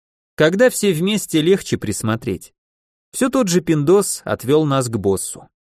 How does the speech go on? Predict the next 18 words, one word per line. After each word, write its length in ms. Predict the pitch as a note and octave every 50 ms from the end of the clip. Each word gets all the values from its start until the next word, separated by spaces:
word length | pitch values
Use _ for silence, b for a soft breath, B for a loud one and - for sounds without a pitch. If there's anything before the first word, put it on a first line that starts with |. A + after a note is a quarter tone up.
| _ _ _ _ _ _ _ _
Его 280 | G2 G2+ A#2 C3+ F3+ F#3+
и 40 | F#3
лаборантку 640 | F3 E3+ D#3 D#3+ D#3 D#3+ F3+ F#3 F3 - - F3
повязали 560 | D#3+ - D#3 C#3 C#3+ C3+ A#2+ C#3 D3+ D3 C#3+ C#3
без 160 | B2 B2+ B2+
шума. 420 | - - - G2 F#2 F2 E2 D#2+ _ _ _ _ _ _ _ _
Олег 300 | - G#2+ A#2 C3+ C#3 -
вспомнил 500 | - - - - D#3 D3 C#3+ C#3 C3+ B2
про 160 | - C3 B2+
запасные 540 | A2+ A#2+ - C3 B2 - - C#3 C3+ C3 B2
ключи, 460 | - C3+ C#3 C#3 - - - F#2 F2
так 260 | - - B2 C3 B2+
что 180 | - - - C3+
в 80 | A#2
двери 300 | A#2 A2 B2 E3+ G3+ G3+
мы 160 | F#3+ F3 E3 E3
не 140 | E3 E3+
стучали, 640 | D#3 - - D#3 C#3 - - A#2+ F#2+ F#2 F2+ E2+